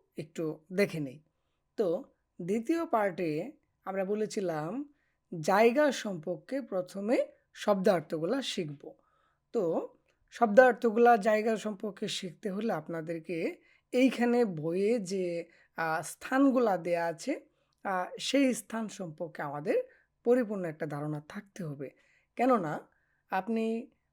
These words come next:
বাংলাদেশে হন কিংবা বিশ্বের যে কোনো দেশেই থাকেন না কেন, সেই দেশের ভাষায় আপনাকে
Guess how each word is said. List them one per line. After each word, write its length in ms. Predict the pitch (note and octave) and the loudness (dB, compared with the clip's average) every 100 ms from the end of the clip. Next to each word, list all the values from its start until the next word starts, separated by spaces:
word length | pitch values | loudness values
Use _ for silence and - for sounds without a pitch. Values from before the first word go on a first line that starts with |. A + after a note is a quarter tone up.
| - | -12
বাংলাদেশে 760 | F3+ F#3 A3+ C#4 C4 C4 - B3+ | -2 0 2 0 0 -2 0 -2
হন 380 | G3 A3+ C4+ C4 | 0 0 0 -2
কিংবা 640 | G#3+ G3+ F#3+ F#3+ F#3 F#3+ F3+ | -6 -8 -6 -4 -2 -4 -6
বিশ্বের 460 | G3 F#3 B3+ A3 | -6 -2 -2 -2
যে 180 | E3+ C4 | 8 8
কোনো 280 | C4+ B3+ G#3 | 8 0 -2
দেশেই 340 | F#3+ D#3 A3 | -6 -6 -6
থাকেন 380 | A3 F3+ D#3 F#3 | -8 -12 -10 -8
না 140 | E3 | -6
কেন, 220 | C#3+ D#3 D4 _ _ _ - | -6 -8 -10 _ _ _ -2
সেই 320 | B3 B3+ B3 | 4 6 4
দেশের 480 | G3 F#3+ - G#3+ G3 | 2 0 -4 -8 -8
ভাষায় 560 | D3 F3+ - E3+ D3 | -6 -4 -4 -6 -6
আপনাকে 500 | C#3+ C#3+ D#3 D3+ D#4+ | -10 -10 -10 -6 -6